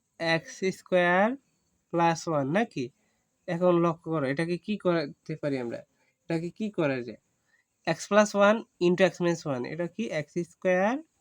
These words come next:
মাইনাস ওয়ান এর সূত্র। ওয়ান এর উপরে স্কয়ার দেওয়া যায়, দেওয়া লাগবে না আর। আর এটা হচ্ছে এক্স স্কয়ার প্লাস ওয়ান নাকি?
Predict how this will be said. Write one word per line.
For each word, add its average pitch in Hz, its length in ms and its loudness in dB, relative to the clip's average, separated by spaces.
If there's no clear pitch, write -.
মাইনাস 160 340 2
ওয়ান 143 200 2
এর 139 100 -8
সূত্র। - 260 -14
ওয়ান 156 160 -2
এর 196 120 0
উপরে 220 140 -4
স্কয়ার 185 260 -2
দেওয়া 185 200 6
যায়, 202 180 2
দেওয়া 156 220 2
লাগবে 127 300 -6
না 120 120 -6
আর। 113 60 -16
আর 147 140 -4
এটা 165 160 -4
হচ্ছে 160 260 -6
এক্স 147 120 -12
স্কয়ার 202 300 0
প্লাস 135 280 -2
ওয়ান 123 200 -6
নাকি? 190 280 -6